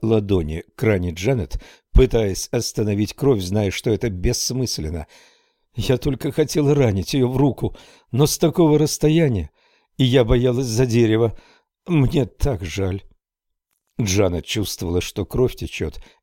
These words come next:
из обоих уголков рта. Она начала задыхаться. «У меня, э, сын, э, его зовут Бобби. У меня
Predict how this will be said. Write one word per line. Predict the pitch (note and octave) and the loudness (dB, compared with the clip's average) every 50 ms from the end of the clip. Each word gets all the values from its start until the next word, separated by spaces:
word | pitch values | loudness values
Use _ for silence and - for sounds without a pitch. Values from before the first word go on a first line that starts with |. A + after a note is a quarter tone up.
| _ _ | _ _
из | - B2+ G#2+ - | 0 2 2 4
обоих | B2 A2 G#2 G#2 A2 G#2+ G2 - - | 4 2 2 2 0 0 0 -2 -4
уголков | G2 F#2+ F2 G2 G2+ G2 - - G#2 F2 - - | -6 -6 -2 -2 -2 -2 -2 -4 -6 -4 -4 -6
рта. | F#2+ F#2 - - - C2 - _ _ _ _ _ _ _ _ | -6 -6 -6 -6 -6 -6 -8 _ _ _ _ _ _ _ _
Она | - G#2+ G#2 G#2+ G2+ | -2 0 0 0 0
начала | F#2 E2+ D#2+ - - E2+ D#2+ D#2+ | -2 -4 -6 -6 -6 -6 -6 -6
задыхаться. | D2+ - D#2+ D2 D2 D2 - - D#2 C#2 - - - - _ _ _ _ _ _ _ _ _ _ _ _ _ _ _ - | -6 -8 -12 -12 -12 -12 -12 -12 -14 -14 -14 -16 -16 -16 _ _ _ _ _ _ _ _ _ _ _ _ _ _ _ -6
«У | C#3 C3+ | -4 -2
меня, | A2 A2 A2 A2 A2 A2+ A2+ - - - _ _ _ _ _ _ _ - | 0 0 0 0 0 0 -2 -4 -6 -14 _ _ _ _ _ _ _ -4
э, | D#3 D3 | -2 0
сын, | C3+ - - - C3+ B2+ A2+ G2 F#2+ - - - _ _ _ _ _ - | 0 0 0 2 2 2 2 0 -2 -6 -10 -16 _ _ _ _ _ -6
э, | - - | -6 -4
его | - C#3 G#2 C3+ C#3+ B2 C3+ C#3 | -4 -4 -2 -2 0 0 0 0
зовут | A2+ A2+ C3+ D3 D3 C#3+ C#3 - - | 0 2 0 2 0 0 -2 -4 -8
Бобби. | - B2 C#3 D#3+ C#3+ G#2+ F2 F2 - - - - - _ _ _ _ _ _ _ _ _ _ | -6 -2 0 0 0 0 0 0 0 0 0 -2 -4 _ _ _ _ _ _ _ _ _ _
У | - - E3 | -6 -2 0
меня | D3+ D3 D3 D3+ D#3 D3+ D3+ D3+ - | 0 2 2 2 2 2 0 -2 -4